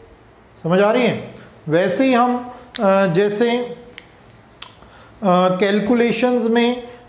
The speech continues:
अ, एक box को वन केजी मान के चले थे, वैसे ही हमने इसको, इस mass को, carbon twelve को, carbon के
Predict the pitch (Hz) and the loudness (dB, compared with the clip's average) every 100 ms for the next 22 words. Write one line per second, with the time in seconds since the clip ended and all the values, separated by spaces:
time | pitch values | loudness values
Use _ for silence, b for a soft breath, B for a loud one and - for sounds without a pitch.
0 | 220 185 180 180 185 214 156 131 175 - | 0 2 4 2 2 0 -2 0 2 2
1 | - - 262 226 170 202 233 233 214 202 | -2 -2 0 0 2 2 0 -2 0 0
2 | 165 254 247 233 240 240 233 233 233 202 | 2 2 2 0 0 -2 0 0 2 0
3 | 240 - B B - 156 185 190 - 294 | -2 -6 B B -4 0 2 0 -2 0
4 | 247 226 214 220 240 247 B B - 247 | 2 2 2 2 0 -2 B B -4 -4
5 | - - 311 277 - 247 269 - 185 160 | -4 -4 -2 0 -2 0 0 0 2 2
6 | 208 285 262 - 220 156 113 - B B | 4 2 0 -2 0 0 -2 -8 B B
7 | B B - 190 175 196 254 269 262 226 | B B -6 0 0 0 -2 -2 0 0
8 | 220 170 190 165 - 170 190 - 262 262 | 0 0 0 0 0 0 0 0 0 0
9 | 262 254 247 254 254 - | -2 0 0 0 -4 -8